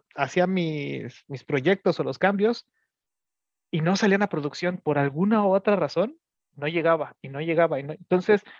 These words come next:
yo hablar con mi jefe le decía, "Oye, veo que todos...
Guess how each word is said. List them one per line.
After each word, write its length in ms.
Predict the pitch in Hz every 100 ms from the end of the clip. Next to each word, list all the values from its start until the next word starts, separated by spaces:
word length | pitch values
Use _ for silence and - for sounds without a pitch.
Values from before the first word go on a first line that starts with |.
| _ -
yo 140 | 165
hablar 200 | 208 208
con 140 | 214 175
mi 80 |
jefe 240 | 147 185 208
le 100 | 175
decía, 240 | 156 180
"Oye, 240 | 170 175 196
veo 220 | 160 220
que 120 | -
todos... 520 | - 226 226 233 -